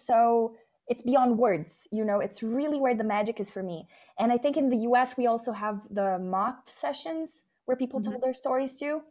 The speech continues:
Speaker 2: Right,
Speaker 1: And
Speaker 2: right.
Speaker 1: I think that in Brazil, we have, like, smaller versions of things happening
Speaker 2: Yeah.
Speaker 1: in different places.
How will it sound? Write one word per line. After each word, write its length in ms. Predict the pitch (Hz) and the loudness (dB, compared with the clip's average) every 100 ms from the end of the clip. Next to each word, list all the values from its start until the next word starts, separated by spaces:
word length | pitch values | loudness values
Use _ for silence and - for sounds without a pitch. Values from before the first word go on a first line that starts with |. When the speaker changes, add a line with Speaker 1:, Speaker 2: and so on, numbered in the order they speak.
| _ _ | _ _
Speaker 2:
Right, 180 | 185 180 | -10 -4
Speaker 1:
And 360 | 233 226 226 208 | 0 2 2 0
Speaker 2:
right. 80 | 208 _ _ _ | -4 _ _ _
Speaker 1:
I 60 | 226 | -2
think 200 | 240 311 | 0 2
that 120 | 285 | 4
in 160 | 254 240 | 4 0
Brazil, 280 | 233 226 226 | 0 0 0
we 100 | 233 | 0
have, 200 | 220 226 | -4 -2
like, 280 | 202 - - _ | -4 -6 -20 _
smaller 560 | - - 233 233 247 247 | -12 0 4 6 6 4
versions 380 | 247 254 262 254 | 2 0 -2 -4
of 100 | 254 | -6
things 640 | 302 302 320 311 - - _ _ | -8 -6 -6 -6 -10 -20 _ _
happening 720 | - 269 294 294 311 320 320 | -8 -4 -2 -2 -2 -4 -6
Speaker 2:
Yeah. 60 | 320 | -6
Speaker 1:
in 60 | |
different 280 | 311 311 320 | -6 -6 -8
places. 640 | - 339 330 339 339 339 | -6 -6 -6 -6 -6 -6